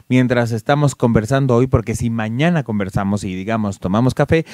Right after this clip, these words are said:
yo te voy a decir lo mismo y tú vas a decir, "Oh, sí, por supuesto", de la misma manera. Y para que el otro diga, Sí, estoy dispuesto a seguir tu locura esa de la gratitud,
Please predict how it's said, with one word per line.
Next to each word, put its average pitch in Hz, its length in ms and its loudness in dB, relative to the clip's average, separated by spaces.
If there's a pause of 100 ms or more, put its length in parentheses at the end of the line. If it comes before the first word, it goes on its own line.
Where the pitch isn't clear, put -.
(200)
yo 123 100 -8
te 131 80 0
voy 127 80 4
a 123 40 4
decir 123 200 -2
lo 135 100 0
mismo 165 380 2
y 139 60 0
tú 120 140 2
vas 123 180 4
a 110 80 0
decir, 104 300 -2
"Oh, 98 340 -2
sí, 98 320 -2
por 95 160 -4
supuesto", 85 480 -4
de 98 100 -4
la 92 140 -6
misma 147 340 0
manera. 92 420 -4 (2250)
Y 190 280 4 (200)
para 139 280 -8
que 147 180 -2
el 143 180 4
otro 180 420 6
diga, 131 440 8 (220)
Sí, - 400 6 (540)
estoy 202 240 -4
dispuesto 190 540 -2
a 165 60 -2
seguir 147 340 0
tu 165 160 -2
locura 147 460 0
esa 147 220 -8
de 120 120 -4
la 110 100 -4
gratitud, 117 520 -4